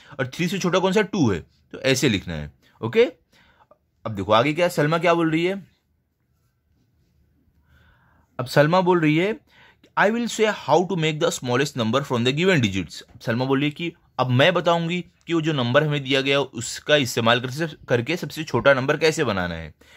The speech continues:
सलमा क्या बता रही है, देखो, "Write the smallest digit in the hundred place and biggest digit in the unit place।" देखो अब सलमा क्या बोली है, कैसे हम सबसे छोटा नंबर कैसे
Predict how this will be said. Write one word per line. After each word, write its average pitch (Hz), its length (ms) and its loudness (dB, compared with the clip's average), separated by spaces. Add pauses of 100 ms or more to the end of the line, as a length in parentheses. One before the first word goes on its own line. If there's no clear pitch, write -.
(280)
सलमा 139 240 0
क्या 156 140 4
बता 151 160 2
रही 151 100 0
है, 151 60 0
देखो, 156 300 -4 (260)
"Write 196 260 4
the 214 240 0
smallest 165 540 -2 (300)
digit 123 280 2
in - 220 -8
the 147 160 0 (140)
hundred 113 280 0 (120)
place 190 280 0 (640)
and 151 260 4 (320)
biggest 127 360 2
digit 135 380 -4
in 147 160 -2
the 180 100 2 (120)
unit 117 200 2 (100)
place।" 85 220 -6 (840)
देखो 104 160 -6
अब - 120 -6
सलमा 127 260 2
क्या 147 160 4
बोली 151 160 0
है, 170 60 -2
कैसे 131 300 0
हम 170 260 -2
सबसे 143 200 -10
छोटा 139 200 0
नंबर 143 200 0
कैसे 143 360 0